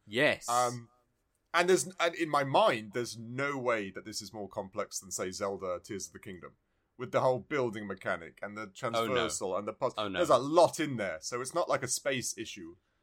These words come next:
Speaker 2: Like, you've only got
Speaker 1: No.
Speaker 2: a certain amount of space or whatever. So yeah, it does. You're right. It does, you're right. You cannot.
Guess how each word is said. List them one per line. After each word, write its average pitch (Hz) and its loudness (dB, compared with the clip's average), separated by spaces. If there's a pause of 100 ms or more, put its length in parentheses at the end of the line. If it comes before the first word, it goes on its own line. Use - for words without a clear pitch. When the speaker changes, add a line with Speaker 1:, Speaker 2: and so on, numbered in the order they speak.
(100)
Speaker 2:
Like, 95 0
you've 101 -8
only 151 0
got 196 -2
Speaker 1:
No. 202 -4
Speaker 2:
a - -6
certain 104 -8
amount 98 -2
of - -4
space 95 -2
or 92 -10
whatever. 90 -6
So - -6
yeah, 214 6
it 190 -2
does. 233 8 (440)
You're 156 4
right. 139 4
It 175 -2
does, 151 -2
you're 147 -4
right. 147 4
You 139 -4
cannot. 165 2